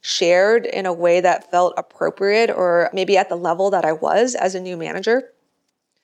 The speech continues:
And the reason why I wanted to write this book now is I realized this is the book that I could write now, and it would probably turn out better than if I wrote it in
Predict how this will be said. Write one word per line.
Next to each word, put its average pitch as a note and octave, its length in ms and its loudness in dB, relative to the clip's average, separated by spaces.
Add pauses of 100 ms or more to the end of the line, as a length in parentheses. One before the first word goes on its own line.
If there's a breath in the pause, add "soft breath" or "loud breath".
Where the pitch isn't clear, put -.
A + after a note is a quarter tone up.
(500)
And A#3+ 480 2
the A#3+ 100 0
reason C4+ 320 0
why B3+ 300 4
I A#3 240 2 (280)
wanted A3+ 400 0
to A#3+ 60 2
write A3 220 2
this A3 140 -2
book G#3 240 -6
now G3 640 -2 (340 soft breath)
is G#3+ 440 0 (160)
I A3 80 4
realized B3 460 2
this A#3+ 220 0
is A#3 140 -4
the A3+ 100 0
book G#3+ 260 -2
that G#3 140 0
I G3+ 100 2
could C4+ 420 0
write F3+ 240 0
now, D#3+ 360 0
and F#3 360 -4
it G3+ 160 -2
would - 140 -4
probably G#3+ 680 0 (180)
turn G#3+ 240 -4
out - 200 -2
better G#3+ 440 0
than F3 160 -6
if F3 180 -6
I F3 80 0
wrote F3+ 300 0
it F#3+ 200 0 (380 soft breath)
in F#3 180 -8